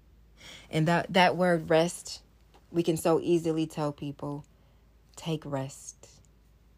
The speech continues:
or, "Jesus will give you rest." But what does that mean? What does it mean to rest? The Greek word for rest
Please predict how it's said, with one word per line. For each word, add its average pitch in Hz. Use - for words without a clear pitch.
or, 160
"Jesus 160
will 147
give 185
you 151
rest." -
But 160
what 196
does 247
that 233
mean? 160
What 208
does 269
it 247
mean 196
to -
rest? 139
The 170
Greek 202
word 151
for 156
rest 147